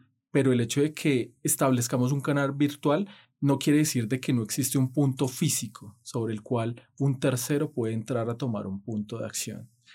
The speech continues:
Es muy común en las organizaciones, y estoy hablando tanto de co-, eh, conexiones cableadas y conexiones inalámbricas, todo es susceptible a fallo. En muchas organizaciones pueden existir malas prácticas en las cuales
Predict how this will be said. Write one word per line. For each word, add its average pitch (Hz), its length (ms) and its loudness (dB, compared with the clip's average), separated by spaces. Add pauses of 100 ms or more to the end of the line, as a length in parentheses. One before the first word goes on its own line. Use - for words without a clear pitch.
(120)
Es 147 180 2
muy 165 240 2
común 165 320 2
en 165 100 2
las 165 200 2
organizaciones, 131 960 0
y 143 60 2
estoy 123 220 2
hablando 135 360 2
tanto 143 320 0
de 120 100 0
co-, 139 320 -2
eh, 127 320 2
conexiones 123 680 0
cableadas 113 800 -2
y 131 80 -8
conexiones 113 520 0
inalámbricas, 123 760 -2 (340)
todo 156 240 4
es 165 60 0
susceptible 110 680 -2
a 113 40 -8
fallo. 127 400 -2 (600)
En 143 120 4
muchas 143 300 4
organizaciones 147 920 2
pueden 151 340 4
existir 147 420 -2
malas 131 360 2
prácticas 143 580 -2
en 143 80 0
las 113 160 -2
cuales 117 440 -2